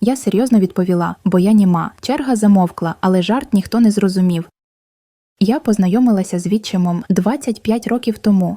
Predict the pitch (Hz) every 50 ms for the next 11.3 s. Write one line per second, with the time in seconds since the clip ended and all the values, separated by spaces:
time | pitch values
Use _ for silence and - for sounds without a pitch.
0 | - - 208 208 226 339 359 - 240 208 202 175 175 185 175 175 165 160 175 190
1 | 208 208 - 185 170 175 175 180 170 170 190 - - 190 185 180 180 170 175 254
2 | 311 311 226 196 180 - - - 202 240 247 - 233 208 208 - 185 175 170 170
3 | 165 - - 220 262 254 - 208 208 - - 202 180 170 185 233 269 269 - -
4 | 208 202 208 - 220 269 277 269 262 233 220 208 208 202 185 180 185 185 180 170
5 | 170 - _ - - 196 233 262 - - - 240 214 220 214 - - 220 214 214
6 | 214 202 190 180 170 170 196 - - 208 208 208 - 311 311 254 214 - 277 285
7 | 247 214 208 - 208 202 196 185 208 226 - - 190 180 185 185 180 175 170 170
8 | - - - 185 180 196 185 175 - 190 190 180 - 185 170 175 180 185 233 277
9 | 262 208 180 170 170 - - 208 175 - 247 262 247 190 175 180 170 190 214 247
10 | 262 254 - - 196 185 180 185 175 170 220 247 233 214 - 196 185 - 190 185
11 | - - - 185 -